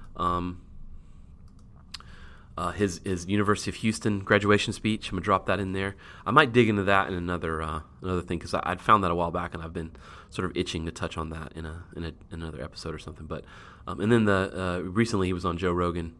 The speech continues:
um, fifteen fifty-two. Uh, it's a really great, uh, thing. Yeah, I mean, honestly, you could just listen to that if you don't wanna spend any money on the book. Um, that's pretty deep too.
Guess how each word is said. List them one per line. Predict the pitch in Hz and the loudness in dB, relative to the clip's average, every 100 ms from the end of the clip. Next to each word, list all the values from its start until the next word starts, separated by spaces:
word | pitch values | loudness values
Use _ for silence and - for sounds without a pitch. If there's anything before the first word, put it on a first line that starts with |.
| - - - - - | -20 -20 -20 -20 -10
um, | 90 82 80 - | -6 -6 -8 -12
fifteen | - 95 92 | -8 -2 -2
fifty-two. | 92 - 87 101 90 87 - - | -2 -8 -6 -2 0 -2 -8 -12
Uh, | 87 82 80 - - - - - - | -10 -10 -12 -16 -20 -20 -20 -20 -20
it's | - | -2
a | 156 | 2
really | 104 101 101 | 4 6 4
great, | 98 95 92 - - - - - - - - - - - - - - | 4 2 2 -2 -14 -18 -20 -20 -20 -20 -20 -20 -20 -20 -20 -20 -20
uh, | - - | -20 -4
thing. | 107 101 | 0 0
Yeah, | 101 - | 0 -2
I | 131 | 2
mean, | 135 | 4
honestly, | 110 120 139 - 135 | 8 10 10 8 4
you | 110 | 4
could | 110 | 2
just | 110 107 | 0 0
listen | 113 104 | 0 0
to | 95 | 2
that | 95 104 | 4 2
if | - | 0
you | |
don't | 92 | -2
wanna | 90 | 0
spend | 87 - 92 | -2 -2 -2
any | 87 | 0
money | 85 | 0
on | 87 | -2
the | 80 | -4
book. | 87 90 73 - | -2 -2 -2 -6
Um, | 82 82 | -6 -2
that's | 85 87 | -2 -2
pretty | - 95 | 0 -2
deep | 76 85 | -2 -6
too. | - 90 80 | -4 -6 -6